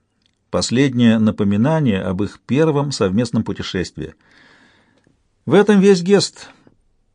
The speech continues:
Для него существуют страсти, но не существует сантиментов. Все три голубые шёлковые рубашки Седрика были целы.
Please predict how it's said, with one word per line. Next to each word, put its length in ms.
Для 240
него 280
существуют 560
страсти, 460
но 160
не 100
существует 560
сантиментов. 760
Все 320
три 340
голубые 460
шёлковые 500
рубашки 400
Седрика 460
были 260
целы. 540